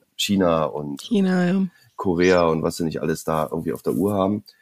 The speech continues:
Speaker 1: Wobei sie in Korea eigentlich ganz erfolgreich sind mit ihrem, äh, Invest. Aber, ähm, grundsätzlich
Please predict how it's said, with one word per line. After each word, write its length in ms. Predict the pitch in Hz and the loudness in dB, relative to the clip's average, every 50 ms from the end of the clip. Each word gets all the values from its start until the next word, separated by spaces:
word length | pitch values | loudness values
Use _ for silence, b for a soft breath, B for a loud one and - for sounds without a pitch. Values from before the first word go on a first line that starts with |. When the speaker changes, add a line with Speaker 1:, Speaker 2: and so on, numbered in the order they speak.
| b b b b b b | b b b b b b
Speaker 1:
Wobei 240 | - - - 85 87 | -4 0 2 2 2
sie 100 | 85 85 | 2 2
in 80 | 82 80 | -2 -2
Korea 360 | - 82 78 82 90 95 85 | -2 -2 0 0 2 2 2
eigentlich 180 | 80 82 78 - | 0 -2 -4 -4
ganz 160 | 85 87 90 | -6 -6 -6
erfolgreich 400 | 87 - - 87 95 101 98 95 | -8 -8 -6 -4 -4 -4 -4 -4
sind 160 | 98 - 82 | -4 -6 -6
mit 120 | 85 - | -6 -8
ihrem, 360 | - 90 90 92 90 90 - - | -6 -6 -4 -4 -4 -4 -6 -6
äh, 200 | - 85 85 76 | -6 -4 -4 -4
Invest. 400 | - 87 87 92 98 - - - B B B B B B B | -2 -2 -2 -2 -2 -2 -6 -16 B B B B B B B
Aber, 360 | 117 117 123 127 131 - - | 2 4 4 4 4 4 4
ähm, 140 | 127 127 117 | 2 2 4
grundsätzlich 680 | 123 127 123 120 135 139 - 160 151 147 139 - - | 4 4 4 4 2 2 2 2 2 2 0 0 -6